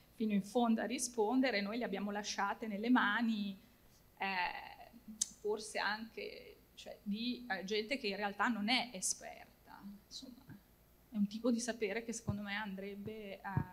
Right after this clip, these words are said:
coltivato in altra maniera e che certe società come, eh, ehm, Francesca e anche, eh, Siani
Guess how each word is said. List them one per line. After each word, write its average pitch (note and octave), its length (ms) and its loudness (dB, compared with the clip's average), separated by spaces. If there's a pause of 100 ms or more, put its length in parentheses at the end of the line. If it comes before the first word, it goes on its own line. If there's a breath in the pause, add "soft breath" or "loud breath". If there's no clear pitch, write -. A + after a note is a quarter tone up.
(500)
coltivato B3 600 6
in G3+ 60 0
altra G#3+ 260 -2
maniera C#4 360 6
e A3+ 140 2
che A3 140 0
certe A#3+ 500 0
società A#3 720 0
come, G3+ 420 -6 (720 soft breath)
eh, G3+ 100 -6
ehm, G3 460 -6
Francesca G3+ 1300 -2
e - 320 -18
anche, G3 560 -8 (360 soft breath)
eh, - 500 -8
Siani G3 440 -8